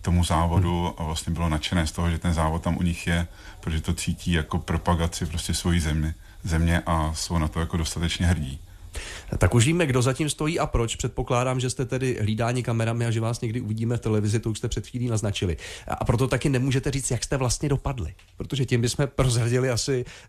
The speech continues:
Speaker 2: finále toho, toho televizního pořadu, který z toho bude asi záhy k vidění někde. Eh, nemůžete ani naznačovat?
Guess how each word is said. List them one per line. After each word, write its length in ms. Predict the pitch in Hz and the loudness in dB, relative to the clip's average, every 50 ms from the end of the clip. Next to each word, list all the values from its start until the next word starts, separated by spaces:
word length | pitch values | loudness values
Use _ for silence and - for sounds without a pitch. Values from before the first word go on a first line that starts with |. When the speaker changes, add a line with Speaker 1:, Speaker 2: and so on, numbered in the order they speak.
| - 101 | -6 -4
Speaker 2:
finále 440 | - - 117 117 113 117 123 123 | -2 0 0 0 0 0 0 0
toho, 440 | 120 - 127 123 131 131 131 - - | -2 0 0 0 2 0 0 -2 -4
toho 200 | 113 117 110 127 | -4 -2 -2 -2
televizního 440 | 131 - 120 120 113 113 120 123 131 | -2 -2 -2 -2 -2 -2 -2 -2 -2
pořadu, 320 | 123 123 117 120 117 123 | 0 0 0 0 0 -2
který 200 | 117 - 123 120 | -4 -4 -6 -6
z 60 | 117 - | -4 -4
toho 200 | - 123 120 123 | -4 -4 -2 -2
bude 340 | 120 117 113 127 123 123 | -2 0 0 0 0 0
asi 220 | - 107 104 - 127 | -2 -4 -4 -4 -2
záhy 360 | 107 113 101 104 110 127 135 | -2 0 0 2 2 0 0
k 60 | - | -2
vidění 340 | 123 117 107 107 104 90 87 | -4 -2 0 0 0 0 0
někde. 360 | 82 78 78 - 82 - - - - _ - - - - - _ - | -2 -4 -4 -6 -6 -8 -10 -12 -16 _ -20 -20 -20 -20 -20 _ -12
Eh, 180 | - 92 80 - - - | -8 -8 -8 -8 -8 -4
nemůžete 360 | - 107 117 110 139 131 139 | -2 0 0 0 0 0 0
ani 140 | 131 135 139 | 0 0 -2
naznačovat? 580 | 131 127 139 170 196 - 202 180 - 160 - | -2 -4 -4 -6 -8 -8 -10 -10 -10 -12 -12